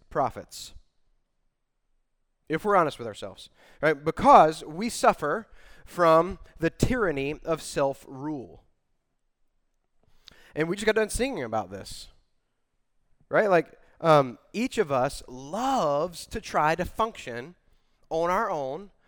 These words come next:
as our own self-appointed, autonomous, self-sovereign individuals. We don't want anybody to tell us what to do or how to live, right? And,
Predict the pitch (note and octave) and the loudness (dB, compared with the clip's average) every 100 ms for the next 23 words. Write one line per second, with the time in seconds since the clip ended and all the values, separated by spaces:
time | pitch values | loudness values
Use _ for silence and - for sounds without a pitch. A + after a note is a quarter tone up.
0 | _ - - F3 E3+ D#3+ C#3+ E3+ F3+ F#3+ | _ -18 4 6 6 2 0 -2 -4 -6
1 | F#3 - F3+ F3 - A3+ - F3+ D3+ C3+ | -10 -4 -2 -2 -4 -8 -8 -6 -6 -4
2 | C3+ C#3+ F3 - - - _ _ _ _ | -6 -6 -10 -20 -20 -20 _ _ _ _
3 | _ _ _ - D#3+ - - G#3 F#3+ C#3+ | _ _ _ -2 -2 0 2 4 4 2
4 | C3 B2+ - - - _ - - - G3+ | -4 -6 -12 -14 -18 _ -16 -10 2 4
5 | G#3 - - - - G3+ F#3 C#3+ C3+ C#3 | 4 0 -12 -8 0 2 2 0 -4 -4
6 | - F#3 E3+ D#3 E3 C3 A#2 F#2 F2 - | -8 -8 -8 -10 -10 -10 -14 -16 -14 -14
7 | - _ _ _ _ _ D3 F3+ E3+ D3+ | -16 _ _ _ _ _ -10 -6 -4 -2
8 | C3+ B2 E3+ F#3+ F#3+ G3+ F#3+ - G3 F#3+ | -2 0 0 4 4 4 0 -2 0 0
9 | F#3+ F#3+ F#3+ - E3+ E3+ E3+ E3+ F3 - | -2 -4 -8 -8 -8 -6 -4 -6 -10 -18
10 | - A2+ C3 D#3 G3+ F#3 F3 F3 F3 E3 | -10 -2 4 4 4 2 4 4 4 -2
11 | - - - D#3 E3 - - - E3 D#3 | -20 -20 -2 2 2 -2 -6 2 2 2